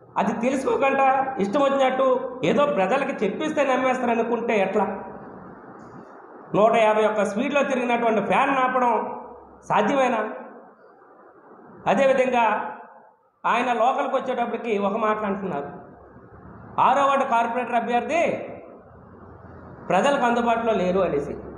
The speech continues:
ఏ రోజైనా ఆయన ప్రజల్లో తిరిగాడా? ఈరోజు ఆరో వార్డులో మీ సభాముఖంగా చాలాసార్లు పత్రికా మిత్రులందరికీ కూడా చెప్పి ఉన్నాను, ఏంటి అనేసి అంటే, ఒకసారి జీవీఎంసీలోకి వెళ్దాం.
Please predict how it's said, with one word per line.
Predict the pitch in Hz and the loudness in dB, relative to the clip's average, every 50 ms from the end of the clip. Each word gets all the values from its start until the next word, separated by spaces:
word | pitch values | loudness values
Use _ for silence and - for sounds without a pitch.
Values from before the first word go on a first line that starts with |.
| - 165 | 0 2
ఏ | 190 | 4
రోజైనా | 208 247 254 247 262 262 262 254 | 4 4 4 4 2 2 2 2
ఆయన | 254 220 175 185 226 262 | 2 2 2 2 2 2
ప్రజల్లో | 262 226 247 254 254 254 269 262 | 2 2 2 2 2 2 2 2
తిరిగాడా? | - 247 247 233 247 247 240 277 - - - - - - - - - - - - - - - - | 0 0 0 2 2 2 2 0 -2 -6 -10 -12 -14 -16 -18 -20 -20 -20 -20 -20 -20 -12 -2 0
ఈరోజు | 196 220 214 226 254 277 277 285 233 202 175 165 156 - | 2 4 4 4 4 4 4 4 4 4 2 0 -2 0
ఆరో | 151 185 240 262 277 | 2 2 4 4 2
వార్డులో | 269 262 269 269 262 262 262 269 262 | 2 2 2 0 0 0 -2 -4 -2
మీ | 208 190 196 226 277 277 | -2 -4 -6 -6 -6 -2
సభాముఖంగా | - 262 247 254 269 254 254 254 254 262 262 254 262 247 - 185 196 | -2 0 0 2 0 0 -2 -4 -4 -6 -4 -4 -4 -4 -2 0 2
చాలాసార్లు | 220 254 262 247 254 269 262 254 262 262 254 | 2 2 2 0 2 0 0 0 0 -2 0
పత్రికా | - - 233 - 247 254 - 254 254 254 254 254 - - - - - - - | 0 0 -2 -2 -2 -4 0 2 2 2 2 2 -2 -4 -6 -10 -10 -4 -2
మిత్రులందరికీ | 220 254 - 269 254 240 233 247 262 262 254 247 | -2 2 2 4 4 4 2 4 2 0 2 0
కూడా | 262 254 254 247 254 | 0 0 0 0 0
చెప్పి | 240 - - 269 | -2 -2 0 0
ఉన్నాను, | 254 240 233 214 196 | 2 2 2 2 4
ఏంటి | 208 233 247 240 254 | 4 2 2 2 2
అనేసి | 240 233 233 - 233 | 2 2 2 2 2
అంటే, | 226 220 247 277 311 - - - - - - - - - - | 0 2 2 0 0 0 -2 -4 -6 -6 -8 -10 -8 -2 -2
ఒకసారి | - - 226 208 - 247 294 320 - - | 0 2 2 2 4 4 2 2 0 0
జీవీఎంసీలోకి | 302 302 302 311 302 302 294 - 285 294 277 294 285 294 285 | 0 -2 0 2 0 0 2 0 -2 2 2 2 2 4 2
వెళ్దాం. | 262 262 262 226 175 - - - | 2 2 2 2 2 0 -2 -6